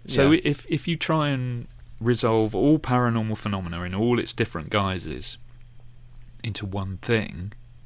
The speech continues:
Speaker 2: Mm.
Speaker 1: then you end up with something that's not really that different from us. Like in the John Keel hypothesis, it's basically just beings in another dimension, you know, that are pretty, they
Speaker 2: Yeah.
Speaker 1: wouldn't have to be any different from what we are. They just need to inhabit
Speaker 2: Mm.
Speaker 1: a different realm. So you end up with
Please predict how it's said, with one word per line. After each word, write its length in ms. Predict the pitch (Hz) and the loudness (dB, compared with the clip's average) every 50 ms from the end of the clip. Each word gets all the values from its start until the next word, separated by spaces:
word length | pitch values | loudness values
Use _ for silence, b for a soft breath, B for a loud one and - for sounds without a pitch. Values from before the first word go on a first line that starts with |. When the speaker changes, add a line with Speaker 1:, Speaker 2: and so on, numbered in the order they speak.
| - - - | -18 -16 -14
Speaker 2:
Mm. 120 | 85 78 | -8 -4
Speaker 1:
then 400 | 123 127 127 127 120 120 117 - - - - - - - - - - - - | -2 -2 -2 -2 -4 -6 -8 -10 -14 -18 -20 -20 -20 -20 -20 -20 -16 -8 -2
you 180 | 139 131 147 | 2 4 4
end 180 | 156 156 147 135 | 4 4 2 0
up 140 | 135 - - | 0 0 -2
with 120 | 107 104 | -4 -4
something 340 | - - 107 101 - 104 - | -2 -4 -4 -4 -6 -8 -8
that's 140 | 117 123 - | -8 -6 -4
not 160 | 151 156 - 139 | -4 -4 -4 -2
really 300 | 123 139 147 131 110 98 | 0 0 2 0 0 -2
that 240 | - 104 - - 101 | -6 -8 -8 -8 -6
different 300 | - 110 - - 92 - - | -6 -6 -6 -6 -8 -10 -8
from 140 | 107 110 151 | -6 -4 -2
us. 300 | 98 98 - - - - | -4 -4 -4 -6 -6 -4
Like 180 | 101 104 - | -4 -4 -2
in 120 | 98 107 107 | -4 -2 -2
the 60 | 113 | -2
John 260 | - 113 110 107 104 | -2 -2 -2 -2 -4
Keel 260 | - - 127 123 113 92 | -2 -2 0 0 0 -2
hypothesis, 760 | 92 90 - - - 85 - - 95 - - 78 71 - - | -4 -8 -10 -10 -10 -10 -10 -10 -12 -12 -12 -12 -12 -10 -10
it's 120 | - - - | -8 -4 -2
basically 380 | 151 143 143 - - 101 101 | -2 -2 -2 -4 -6 -6 -6
just 240 | - 104 98 - - | -6 -6 -8 -6 -4
beings 360 | - 104 104 95 95 92 92 | -4 -4 -2 -4 -6 -8 -10
in 80 | 95 90 | -10 -8
another 260 | 90 92 90 82 85 | -8 -8 -8 -8 -6
dimension, 600 | 82 85 85 90 107 117 117 - - - 78 73 | -6 -6 -4 -4 -4 -4 -4 -6 -8 -8 -10 -10
you 100 | 85 113 | -8 -6
know, 140 | 113 95 87 | -6 -4 -4
that 160 | 95 98 - | -4 -4 -6
are 40 | - | -6
pretty, 380 | 120 - 156 165 117 104 87 B B B B B B B B | -4 -4 -2 -2 -2 -4 -6 B B B B B B B B
they 100 | - 123 | -2 0
Speaker 2:
Yeah. 80 | 127 156 | 4 4
Speaker 1:
wouldn't 240 | 160 156 135 113 131 | 4 4 2 0 -2
have 200 | 135 135 - - | -2 -2 -2 -4
to 60 | - | -4
be 140 | 104 110 107 | -2 0 0
any 160 | 113 110 107 101 | 0 0 0 2
different 420 | 127 120 107 - - 78 - - | 2 0 0 -2 -6 -10 -10 -10
from 160 | - 92 95 | -10 -8 -4
what 160 | 98 95 - - | -4 -4 -2 0
we 200 | 113 120 107 - | 2 2 2 0
are. 220 | 80 76 78 - - - - - - - | -4 -10 -12 -14 -16 -20 -20 -18 -12 -10
They 80 | 101 | -8
just 220 | 95 - 101 - - | -6 -6 -6 -4 -2
need 180 | 107 104 98 - | -2 -2 -2 -4
to 160 | - 104 98 | -4 -4 -4
inhabit 360 | 95 95 101 98 95 85 92 - | -4 -2 -2 -2 -2 -4 -4 -6
Speaker 2:
Mm. 20 | |
Speaker 1:
a 40 | 95 | -4
different 360 | 101 98 - - 92 - - | -6 -6 -6 -8 -10 -8 -4
realm. 400 | 110 117 120 110 104 - - - - B B B B B B B B B - | -2 0 0 -2 -2 -6 -10 -14 -14 B B B B B B B B B -6
So 120 | - 127 | -2 0
you 160 | 127 131 143 | 2 4 4
end 160 | 160 156 147 | 4 4 2
up 160 | 156 120 - 123 | 2 0 0 -2
with 200 | 113 - - | -6 -6 -8